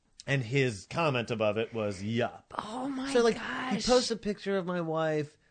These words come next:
Speaker 1: with a really, and just bashing the show, and specifically bashing this one scene that she did. That was what the article was
Speaker 2: He's
Speaker 1: about.
Speaker 2: like your Aaron Burr.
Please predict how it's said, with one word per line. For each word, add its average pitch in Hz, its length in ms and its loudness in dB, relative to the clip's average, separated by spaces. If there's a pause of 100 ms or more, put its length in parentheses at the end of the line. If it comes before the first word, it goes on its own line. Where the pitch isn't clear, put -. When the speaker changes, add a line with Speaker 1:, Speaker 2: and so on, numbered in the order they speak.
(120)
Speaker 1:
with 131 120 -6
a 131 40 -6
really, 165 680 2
and 151 120 0
just 156 240 -6
bashing 139 480 0
the 123 60 -4
show, 123 380 2
and 127 160 -6
specifically 127 420 -6
bashing 107 460 0
this 98 120 -10
one 104 300 -4
scene 107 460 -6
that 95 140 -8
she - 180 -10
did. 98 400 -4
That 95 200 -6
was 101 180 -8
what 95 140 -10
the 92 120 -10
article 90 300 -14
was - 100 -16
Speaker 2:
He's 277 180 0
Speaker 1:
about. 349 100 0
Speaker 2:
like 339 140 0
your 339 180 0
Aaron 233 360 0
Burr. 220 420 -6